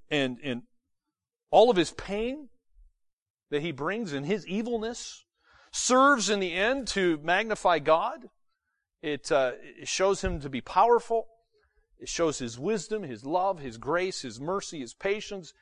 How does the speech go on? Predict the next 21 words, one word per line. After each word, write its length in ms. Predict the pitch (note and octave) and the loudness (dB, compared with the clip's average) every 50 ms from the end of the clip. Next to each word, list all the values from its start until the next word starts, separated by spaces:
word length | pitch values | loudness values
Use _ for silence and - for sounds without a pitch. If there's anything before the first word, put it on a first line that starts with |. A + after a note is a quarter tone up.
| _ _ _ _ _ _ | _ _ _ _ _ _
and 160 | - F3+ F3+ F3+ | -4 -2 -2 -2
it's 140 | D#3+ - | -2 -2
gonna 180 | - F#3 F#3 E3 | -2 -2 -2 0
show 220 | - - F3 E3+ | 0 0 2 2
his 180 | D#3 D3+ B2+ A#2 | 2 2 -2 -2
wrath 420 | B2+ C#3+ C3+ B2 G#2+ G2 - - | 2 4 4 4 4 2 -2 -6
as 160 | C3+ A#2 G2+ A#2+ | -12 -12 -10 -6
well 360 | A#2 A2+ F2+ E2 E2+ - - - | -4 -4 -4 -6 -8 -14 -20 -16
one 200 | - B2 A#2+ A#2 | -12 -12 -10 -10
day. 160 | G2+ F#2+ E2 D#2 - _ _ _ _ _ _ _ _ _ _ _ _ - | -10 -10 -12 -12 -16 _ _ _ _ _ _ _ _ _ _ _ _ -16
And 100 | C#3 - | -6 0
so 140 | - E3+ | 2 4
we 160 | D#3+ F3+ A3+ B3 | 4 6 6 6
would 180 | A#3+ G#3+ F#3 | 8 6 8
not 420 | G3 G3+ A3 A3+ - - - - - _ _ _ _ _ _ _ - | 8 8 8 6 4 0 -10 -14 -16 _ _ _ _ _ _ _ -4
know 260 | D3+ E3 G3+ A#3+ C#4 | 6 10 12 12 12
God 460 | A3 F#3 A3 G#3+ G#3+ A#3+ C4+ C#4 A3+ | 12 12 12 12 12 12 12 8 6
to 260 | - - A3+ G#3+ G#3+ F#3+ | 4 4 6 6 6 4
the 320 | E3+ G3 G3 F#3 F3+ E3+ | 4 4 4 4 2 2
fullest 540 | - - - B3+ C4+ C#4+ C#4 C4 - - A#3+ | 0 -2 2 4 4 4 4 2 0 0 -4
extent 600 | G3 - - - - A3+ A#3+ D4+ F4+ G4 - | -4 -4 -4 0 2 4 4 4 2 -4 -8